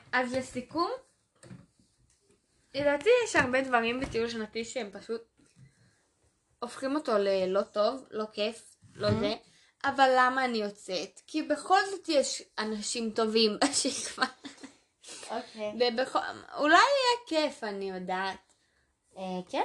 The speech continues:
Speaker 2: הכי חשוב זה לשמור על עצמך, שלא לעשות שטויות.
Speaker 1: הכי חשוב.
Speaker 2: ואז תהני, למה לא? זה, סך הכל, בדיעבד אני קצת חושבת שהייתי יכולה לנצל את זה יותר למקורות הנאה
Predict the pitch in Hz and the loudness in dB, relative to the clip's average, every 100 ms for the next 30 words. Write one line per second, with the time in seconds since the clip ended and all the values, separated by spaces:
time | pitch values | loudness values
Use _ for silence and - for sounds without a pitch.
0 | - _ _ - 247 381 - 349 349 302 | -6 _ _ -4 0 0 0 -2 0 2
1 | 247 190 - 185 185 202 208 214 202 - | 0 0 -8 -6 -2 0 2 0 -2 -8
2 | 202 190 180 190 185 180 180 185 220 247 | -8 -8 -8 -4 -2 0 0 0 2 2
3 | 214 214 - - 208 175 165 - 466 - | 0 -10 -12 -8 -4 -2 -2 -2 -8 -10
4 | 359 339 _ _ _ 202 202 208 196 196 | -10 -10 _ _ _ -10 2 4 4 2
5 | 190 190 262 - 480 523 539 269 190 214 | 2 0 0 -2 -2 2 0 2 0 0
6 | 311 226 190 180 180 - - 403 392 392 | 0 2 0 -2 -8 -8 -6 -4 -2 -2
7 | - - - 190 190 190 190 302 311 196 | -2 -10 -10 -6 0 0 2 0 0 -4
8 | 185 - 208 208 220 - 202 214 - 185 | -8 -8 -10 -10 -12 -10 -8 -10 -10 -10
9 | 165 160 185 _ _ _ _ _ _ - | -8 -10 -14 _ _ _ _ _ _ -2
10 | 208 220 262 - 208 208 208 190 180 - | -2 0 -2 2 6 6 6 0 -6 -2
11 | 196 196 185 180 175 175 190 180 185 180 | 0 0 -2 -2 -2 -2 -4 -4 0 0
12 | 156 117 175 180 - 185 185 196 180 160 | 0 -4 -6 -8 -4 -4 -2 -4 -6 -4
13 | 160 170 | -6 -6